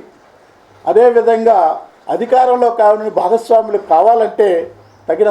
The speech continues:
ప్రాధాన్యత కూడా ఇవ్వాలి. ఆ ప్రాధాన్యత ఇస్తున్నారా లేదన్నట్టు నేను ప్రశ్నించాను. నేను ఈరోజు చెప్పటం కాదు, వాస్తవాన్ని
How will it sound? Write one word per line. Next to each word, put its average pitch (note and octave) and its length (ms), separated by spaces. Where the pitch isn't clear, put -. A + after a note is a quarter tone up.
ప్రాధాన్యత G3+ 580
కూడా E3 200
ఇవ్వాలి. C3+ 300
ఆ F#3 40
ప్రాధాన్యత A#3+ 500
ఇస్తున్నారా A#3+ 500
లేదన్నట్టు G#3 440
నేను E3 160
ప్రశ్నించాను. D3 560
నేను D#3+ 220
ఈరోజు G3 260
చెప్పటం G#3+ 300
కాదు, F#3 180
వాస్తవాన్ని B3 540